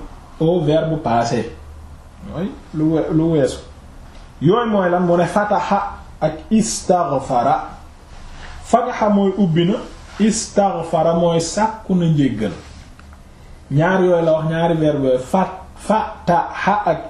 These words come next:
istaghfara. Ñaar yooyu ngay fexe conjugué bu ci nekk ak pronom personnel yépp,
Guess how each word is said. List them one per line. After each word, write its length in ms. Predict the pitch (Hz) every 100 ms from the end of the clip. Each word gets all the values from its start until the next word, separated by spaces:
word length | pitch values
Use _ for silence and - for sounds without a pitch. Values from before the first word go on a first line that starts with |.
| -
istaghfara. 1900 | 226 220 - - - 202 196 190 151 - 107 185 175 - - 160 135 127 - - - - - -
Ñaar 280 | 139 160 165
yooyu 220 | 160 160
ngay 280 | 147 151 233 - - - - - - - -
fexe 400 | - 156 143 151 - -
conjugué 640 | - 151 143 139 139 - -
bu 160 | 127
ci 120 | 143 151
nekk 300 | 147 151 - -
ak 140 | 147 165 - - - - - - - - -
pronom 580 | 170 170 165 160 185 -
personnel 560 | 165 160 160 151 139 135
yépp, 220 | 160 -